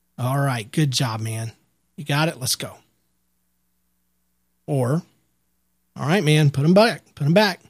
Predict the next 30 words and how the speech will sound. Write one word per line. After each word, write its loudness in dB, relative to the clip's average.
No, 2
no, 2
time's 2
up. 2
Time's -2
up. 0
You -6
can't -2
get 4
'em 2
both. -6
I'm -2
sorry. 0
Grandpa's 2
gotta 4
go. 6
Grandpa 4
has 6
to -12
pee. 0
Grandpa 4
can't 2
pee 4
in 0
a 2
normal 4
bathroom. 0
He 2
has -2
a, -2